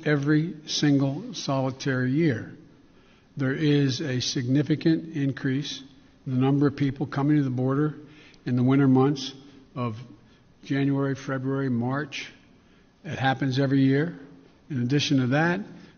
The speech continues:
there is a, and nobody, and by the way, does anybody suggest that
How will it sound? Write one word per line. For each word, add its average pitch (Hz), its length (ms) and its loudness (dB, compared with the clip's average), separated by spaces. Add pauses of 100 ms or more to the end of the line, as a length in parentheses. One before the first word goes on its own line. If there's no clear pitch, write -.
(100)
there 131 180 -2
is 135 560 -2
a, 123 340 -2 (540)
and 131 340 -2 (260)
nobody, 175 640 2
and 135 140 -2
by 165 140 2
the 185 80 0
way, 151 260 2 (400)
does 131 160 -4
anybody 170 380 4
suggest 156 640 0
that 151 220 -2